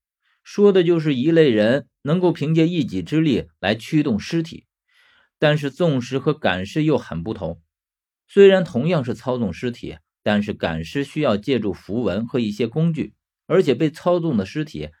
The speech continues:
也只是一具行尸走肉，遇到上不去的台阶、地势高的地方，尸体自身是没有办法上去的，必须依靠赶尸人的帮助。而纵尸却不同，纵尸是真正意义上的操纵尸体。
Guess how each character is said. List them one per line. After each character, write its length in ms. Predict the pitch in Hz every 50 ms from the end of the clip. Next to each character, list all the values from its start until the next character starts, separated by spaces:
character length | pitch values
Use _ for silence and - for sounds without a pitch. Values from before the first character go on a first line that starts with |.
| _ _
也 160 | 104 113 123
只 200 | 120 107 92 85
是 160 | - - 110
一 160 | 95 98 120
具 140 | 127 127 104
行 280 | 101 - - 87 95 117
尸 160 | - - 147
走 200 | 135 - 101 -
肉， 240 | 92 120 - - _ _ _ _ _ _
遇 140 | - 175 180
到 140 | 165 165 156
上 220 | - 175 160 156
不 100 | 123 135
去 140 | - - 147
的 120 | 107 101
台 200 | - - 87 104
阶、 300 | 104 139 143 139 139 131 - _ _ _
地 180 | - 180 151 123
势 140 | 117 135 120
高 240 | 120 165 175 180
的 100 | 147 110
地 160 | 87 - 95 85
方， 240 | - 80 76 76 - _ _
尸 240 | - - 147 147 151
体 160 | 151 120 107
自 240 | 104 - - 143 120
身 200 | 117 - 147 147
是 140 | 151 - 127
没 160 | 113 95 98
有 160 | 135 151 110
办 180 | - 127 107 87
法 120 | 80 78
上 240 | 80 - 113 95 85
去 120 | 78 80
的， 160 | 76 80 - _ _ _ _ _
必 220 | - 151 135 127
须 180 | 120 - 156 151
依 160 | 151 156 151
靠 180 | 151 - 131 104
赶 280 | 101 - 85 85 82
尸 180 | 80 - 139 127
人 160 | 113 101 107
的 60 | 107
帮 240 | - - 107 120 131
助。 180 | 131 120 - - _ _ _ _ _ _ _ _ _ - - - - _ -
而 180 | 131 147 165
纵 340 | 165 165 202 196 160 120 107
尸 180 | 104 - 117 110
却 220 | 107 - 110 87
不 120 | 78 82
同， 280 | 82 80 80 78 80 80 _ _ _ _ _ _ _ _ _ _ _
纵 260 | - 180 170 151 139
尸 160 | 123 - 160 156
是 140 | - 151 127
真 240 | 120 175 180 175 175
正 180 | 180 170 127
意 200 | 110 110 110 104
义 80 | 95 90
上 200 | - 110 92 85
的 120 | 80 78
操 240 | 78 - - 110 107
纵 160 | 104 92 82
尸 180 | 80 - - 107
体。 220 | - - 78 -